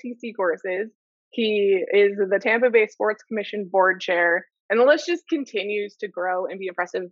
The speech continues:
from there. So you have done so much and contributed so much to the athletic director profession. Thank you for that. And on a personal note, the first L T C course I ever took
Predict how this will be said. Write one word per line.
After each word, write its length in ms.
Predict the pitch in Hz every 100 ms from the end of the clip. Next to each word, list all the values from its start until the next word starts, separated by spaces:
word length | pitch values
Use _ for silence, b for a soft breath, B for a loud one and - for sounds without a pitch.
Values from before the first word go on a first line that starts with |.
| _ _
from 200 | 190 175
there. 240 | 160 131
So 60 | - 208
you 320 | 240 311 403
have 100 | 247
done 300 | 220 202 196
so 320 | 185 - 202
much 280 | 220 180 165
and 160 | 202 202
contributed 520 | 196 208 202 190 180
so 200 | - 185
much 300 | 190 202 -
to 40 | - _ _ _ -
the 100 | 202
athletic 360 | 190 190 185 190
director 480 | 196 190 196 196 190
profession. 640 | 190 - 170 - 254 269 277 _ _ _
Thank 220 | 240 277 262
you 120 | 247
for 120 | 208 190
that. 320 | 190 185 220 - _ -
And 440 | 214 208 208 202 - _ _ _
on 160 | 233 262
a 120 | 254 190
personal 560 | - 269 311 - 240 202
note, 300 | 190 180 185 - _ _ _ _ _ _
the 120 | 196 196
first 240 | 233 269 -
L 200 | 202 214 -
T 160 | 226 226
C 200 | - 208
course 280 | 220 233 -
I 80 |
ever 320 | 160 - 196 196
took 300 | - 196